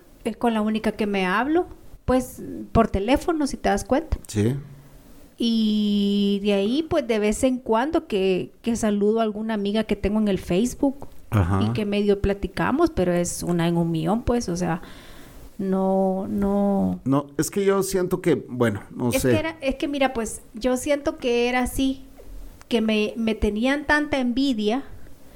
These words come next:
Speaker 1: hasta incluso mis compañeras del colegio, con mi compañera del colegio,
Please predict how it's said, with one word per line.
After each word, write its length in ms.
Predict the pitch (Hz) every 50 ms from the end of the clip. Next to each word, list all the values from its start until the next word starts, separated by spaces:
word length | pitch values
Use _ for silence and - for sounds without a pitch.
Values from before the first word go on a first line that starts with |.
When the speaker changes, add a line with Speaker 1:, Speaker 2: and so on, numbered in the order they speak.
| - - -
Speaker 1:
hasta 280 | - 214 220 - 233 220
incluso 600 | 214 208 180 - 240 247 285 302 285 - 262 233
mis 160 | 226 220 214
compañeras 460 | - - 214 - 214 208 202 208 220 220
del 180 | 247 254 254
colegio, 680 | - 240 226 233 247 269 294 - - 226 214 233 285 294 - - - - - - - - - - - - -
con 120 | - 220
mi 80 | 233 240
compañera 400 | - 233 - 214 202 202 208 220
del 120 | 233 233
colegio, 600 | - 254 247 240 247 262 247 - 320 320 330 370